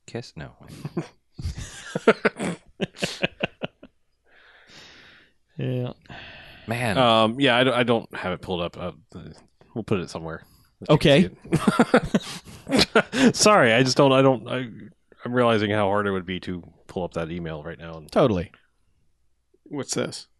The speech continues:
Speaker 3: The, the, so I can put the fan art on the live
Speaker 4: Oh,
Speaker 3: stream.
Speaker 4: yeah.
Speaker 2: Ah, we'll put it on the post.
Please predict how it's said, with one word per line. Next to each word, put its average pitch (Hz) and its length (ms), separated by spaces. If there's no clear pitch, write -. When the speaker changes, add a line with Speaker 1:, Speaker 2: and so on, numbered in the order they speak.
Speaker 3:
The, 151 260
the, 135 240
so 170 120
I 156 60
can 139 120
put 175 200
the 127 120
fan 139 280
art 107 200
on 110 160
the 98 80
live 131 220
Speaker 4:
Oh, 127 80
Speaker 3:
stream. 117 380
Speaker 4:
yeah. 98 220
Speaker 2:
Ah, 320 140
we'll 196 80
put 156 140
it 135 60
on 120 80
the 101 60
post. - 360